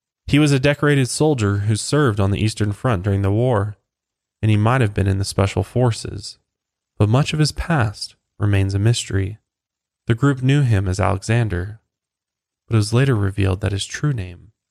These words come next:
was Semyon. And upon his death, his family was surprised to see that his body was covered in military tattoos and mysterious symbols.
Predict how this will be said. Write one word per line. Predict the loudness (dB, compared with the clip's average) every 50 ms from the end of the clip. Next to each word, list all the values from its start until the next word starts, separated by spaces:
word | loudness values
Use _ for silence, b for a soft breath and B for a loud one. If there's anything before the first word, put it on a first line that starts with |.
| _ _ _ _ _ _ _ _ _ _ _ _ _ _
was | -4 -4
Semyon. | -2 -2 0 0 0 0 0 0 -2 -4 -8 -14 -20 _ _ _ _ _ _ _ _ _ _ _ _ _ _ _
And | 0 0
upon | 2 2 2 2 2
his | 0 0 2
death, | 0 0 0 0
his | -2 -4 -2
family | 0 0 0 2 2 2
was | 2 0 0
surprised | -2 -4 -2 0 0 2 2 0 0
to | -2
see | -6 -2 0 0
that | 2 2 2
his | 0 0 -2
body | 0 0 0 2 2 2
was | 0 0 -2
covered | -4 -4 -2 0 0 0 0
in | -2 -2 -2 0
military | 0 0 0 -2 -2 -2 -2 -2
tattoos | -2 -4 -6 -6 -6 -4 -2 0 0 0 0 -2 -4
and | -6 -6
mysterious | -6 -6 -4 -2 0 0 0 -2 -2
symbols. | -2 -2 0 0 0 -2 -4 -6 -8 -12 -18 -20